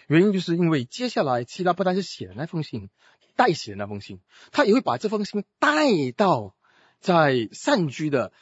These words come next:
这些的信徒，这个教会当中去。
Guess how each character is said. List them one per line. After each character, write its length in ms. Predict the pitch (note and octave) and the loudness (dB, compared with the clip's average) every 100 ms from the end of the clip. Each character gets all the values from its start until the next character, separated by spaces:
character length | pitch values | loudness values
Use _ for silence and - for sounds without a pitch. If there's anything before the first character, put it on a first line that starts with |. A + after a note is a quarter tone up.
| _ | _
这 120 | D3 | -6
些 140 | C3+ | -2
的 140 | B2 A2+ | -2 -2
信 340 | - - A3 | -6 -4 -2
徒， 280 | - G#2+ G#2+ _ - | -2 -6 -10 _ -4
这 140 | E3+ | -2
个 120 | E3 | 0
教 400 | - - D#4+ A#3 | -2 2 4 6
会 320 | D#3 C3 F#2+ _ _ | 4 0 -2 _ _
当 220 | G#2 G#2 | -4 -4
中 260 | G2 F#2 F#2 | -4 -8 -10
去。 360 | - - - | -14 -16 -14